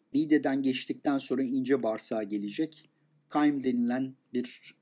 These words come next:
sıvı haline, sıvı katı karışım haline gelecek. Artık bağır-, emilebilecek duruma söz konusu olacaklar. Ve nerede olacak bu hadise? İnce bağırsakta olacak.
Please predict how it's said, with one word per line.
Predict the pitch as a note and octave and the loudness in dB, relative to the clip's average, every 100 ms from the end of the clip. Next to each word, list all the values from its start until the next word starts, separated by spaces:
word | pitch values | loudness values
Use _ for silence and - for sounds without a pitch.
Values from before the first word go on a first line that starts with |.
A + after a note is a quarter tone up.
| _ _ _ _ _ _ | _ _ _ _ _ _
sıvı | - - C#3 | -4 2 4
haline, | C3 A#2+ A2+ G#2+ G#2+ A2 A#2 B2 | 2 0 -6 -6 -8 -8 -8 -10
sıvı | - B2 A#2 | -4 0 0
katı | B2 - - | -2 -6 -8
karışım | - B2 - A#2 | -8 -8 -6 -4
haline | G#2+ G#2 G2+ | -4 -6 -8
gelecek. | G2+ G#2 G#2 D#3 D#3 | -6 -6 -6 -8 -8
Artık | A2+ - A#2+ | -10 -8 -6
bağır-, | A2 A#2 | -6 -6
emilebilecek | C3 A2+ A#2 A2 A2 A#2+ | -8 -4 -4 -4 -8 -6
duruma | A2+ G#2 | -4 -6
söz | G#2 A2 - | -4 -6 -6
konusu | A#2 G#2 - | -8 -6 -4
olacaklar. | G2+ G2+ D3 - F#3 - - _ | -4 -4 -6 -4 -6 -8 -20 _
Ve | D#3+ B2 | 0 2
nerede | F3+ D#3 | 2 4
olacak | C#3+ C3 C3+ C3 C3+ | 4 2 2 0 2
bu | B2 | 0
hadise? | B2 - F3+ | 0 -2 0
İnce | D3+ C3 C3+ A2+ | 0 2 2 2
bağırsakta | A2 - A2 F#2 _ | -2 -4 -12 -14 _
olacak. | F2+ - - - | -20 -20 -20 -20